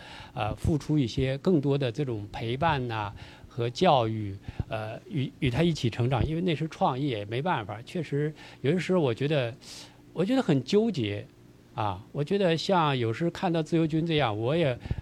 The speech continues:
很困惑。像，哎，我觉得自由军怎么能够把自己生活和工作平衡得这么好，这么年轻？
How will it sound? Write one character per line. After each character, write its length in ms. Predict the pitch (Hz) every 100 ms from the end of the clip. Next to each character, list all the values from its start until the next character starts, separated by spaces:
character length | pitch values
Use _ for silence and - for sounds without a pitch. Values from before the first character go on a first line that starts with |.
| -
很 240 | - 120
困 260 | 104 185 131
惑。 220 | 123 101
像， 340 | 107 175 160 160 - - - - -
哎， 180 | 220
我 160 | 233 165
觉 140 | 156
得 60 | 220
自 120 | -
由 100 | 214
军 180 | 196 202
怎 140 | - 127
么 80 |
能 140 | 143 180
够 140 | 160
把 240 | 131 107 110
自 140 | -
己 120 | 135
生 280 | 127 165 180
活 240 | 160 120
和 120 | 120 147
工 180 | 165
作 120 | 170 131
平 200 | - 139
衡 100 | 151
得 80 |
这 140 | 127 185
么 140 | 123
好， 260 | - 101 107
这 120 | 165
么 60 | 143
年 200 | 113 123
轻？ 300 | - 123